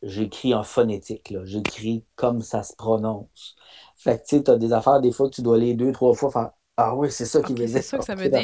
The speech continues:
Speaker 1: parfait. » Mais ça, mais ça rejoint le monde, ça, je m'en entends beaucoup parler parce que c'est sûr qu'eux autres, c'est beaucoup de personnages humoristiques. C'est deux qui ont pas, qui ont un raisonnement assez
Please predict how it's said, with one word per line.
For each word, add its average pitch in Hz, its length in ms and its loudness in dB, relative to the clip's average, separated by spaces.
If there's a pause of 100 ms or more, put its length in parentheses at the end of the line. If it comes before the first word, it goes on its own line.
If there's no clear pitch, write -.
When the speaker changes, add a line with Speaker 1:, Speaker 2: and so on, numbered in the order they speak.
Speaker 1:
parfait. » - 160 -6 (880)
Mais 151 420 2
ça, - 340 -4
mais 120 160 0
ça 117 160 0
rejoint 131 220 2
le 131 80 2
monde, 135 240 0
ça, 131 100 2
je 113 100 -2
m'en 117 100 -4
entends 113 280 -6
beaucoup 123 600 -10
parler 123 340 0
parce - 160 -8
que 113 100 -10
c'est 117 140 -10
sûr 135 200 -6
qu'eux 117 220 -4
autres, 123 220 -4
c'est - 340 -16
beaucoup 117 300 -8
de 117 120 0
personnages 113 460 -4 (260)
humoristiques. 107 680 -6 (480)
C'est 104 240 -4
deux 113 280 0
qui - 100 0
ont 110 60 2
pas, 117 160 4
qui - 180 -8
ont 104 60 0
un 107 120 0
raisonnement 113 680 2
assez 127 520 -4